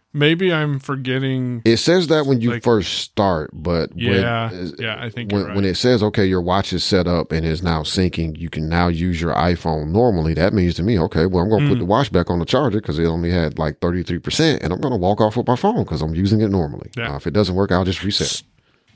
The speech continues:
Speaker 1: so with the thirty-eight, you still have your thirty-eight millimeter,
Speaker 2: Forty-two.
Speaker 1: right?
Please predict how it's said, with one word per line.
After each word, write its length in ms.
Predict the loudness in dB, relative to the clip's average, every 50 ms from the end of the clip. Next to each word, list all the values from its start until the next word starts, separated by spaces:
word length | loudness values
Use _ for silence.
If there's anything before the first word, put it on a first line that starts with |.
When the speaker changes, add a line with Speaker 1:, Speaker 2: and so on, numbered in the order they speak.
| _ _ _ _ _ _ _ _ _ _ -14
Speaker 1:
so 420 | -6 0 2 2 2 2 2 -2 -4
with 500 | -6 -2 2 2 4 4 2 0 -4 -12
the 560 | -6 -2 0 0 0 2 2 2 2 2 2
thirty-eight, 1040 | 0 -2 -2 0 0 2 2 0 -2 -2 -2 -2 -2 -2 -2 -4 -4 -2 -4 -4 -4 -4
you 240 | -4 0 0 2 0
still 180 | 0 2 0 0
have 120 | 0 0
your 60 | -2
thirty-eight 380 | -4 -4 -2 -2 -2 -2 -2 -4
millimeter, 140 | -6 -6 -2
Speaker 2:
Forty-two. 380 | 0 2 2 0 -2 -6 -6 -6
Speaker 1:
right? 120 | -6 -8